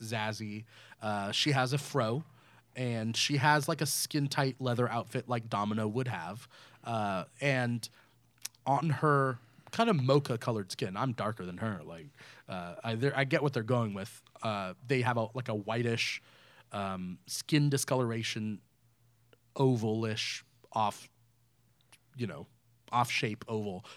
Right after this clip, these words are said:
over her eye. So instead of in the comics, Domino having literal albino white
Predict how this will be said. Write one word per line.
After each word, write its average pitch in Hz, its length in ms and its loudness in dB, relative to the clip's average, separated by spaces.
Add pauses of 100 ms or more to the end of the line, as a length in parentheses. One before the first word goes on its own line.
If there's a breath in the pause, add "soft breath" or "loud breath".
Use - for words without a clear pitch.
over 131 220 8
her 120 200 2
eye. 85 280 -6 (260 loud breath)
So 160 180 6
instead 202 300 8
of 180 240 8 (420 loud breath)
in 151 100 6
the 156 60 6
comics, 131 560 2 (360 soft breath)
Domino 131 360 6
having 120 380 0 (160)
literal 147 560 8
albino 117 580 2
white 107 400 -4